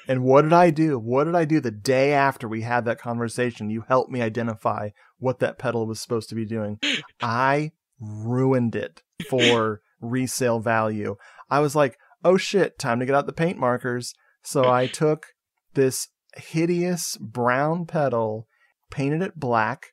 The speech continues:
Speaker 1: and then I was doing polka dots, pink and blue polka dots all over it. I dropped the pen on it,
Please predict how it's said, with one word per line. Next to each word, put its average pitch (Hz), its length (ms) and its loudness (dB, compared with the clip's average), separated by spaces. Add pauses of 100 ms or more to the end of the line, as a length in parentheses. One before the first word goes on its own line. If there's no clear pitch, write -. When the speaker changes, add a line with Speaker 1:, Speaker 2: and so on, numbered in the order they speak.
(260)
Speaker 1:
and 143 140 0
then 135 80 0
I 131 60 2
was 123 180 -2
doing 143 380 4
polka 143 340 2
dots, 151 400 6
pink 160 300 0
and 147 180 0
blue 135 220 2
polka 127 340 2
dots 151 320 2
all 165 160 2
over 185 260 -2
it. 214 160 -6 (400)
I 131 200 2
dropped 123 800 0
the 120 400 -4
pen 135 340 -2 (100)
on 123 280 0
it, 107 160 -6